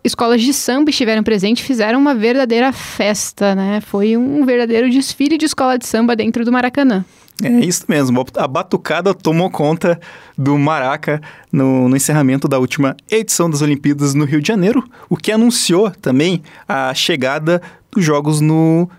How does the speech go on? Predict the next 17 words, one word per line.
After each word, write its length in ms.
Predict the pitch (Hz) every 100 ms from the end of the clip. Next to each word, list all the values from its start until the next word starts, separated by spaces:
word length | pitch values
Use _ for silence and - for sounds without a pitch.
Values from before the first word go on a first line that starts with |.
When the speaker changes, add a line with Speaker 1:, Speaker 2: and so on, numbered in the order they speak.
| _ _ -
Speaker 2:
no, 160 | 170 190 - _ _ _ -
em, 220 | 170 220 262
no 160 | 170
Japão, 440 | 185 220 - 160 220
em 80 | 220
Tóquio. 520 | - 156 156 - 185
Speaker 1:
Exatamente. 920 | 247 226 190 190 254 233 123 123 147
Speaker 2:
Uhum. 180 | 120 190 - - -
Speaker 1:
É, 560 | 233 226 233 233 233 -
uma 160 | 269 320
das 160 | 370
músicas 320 | 320 359 359
que 80 | -
foi 220 | - 294
destaque 680 | 277 294 - - 220 311 -
aí 140 | 208 214
nessa 840 | 208 208 - 196 190 190 185 185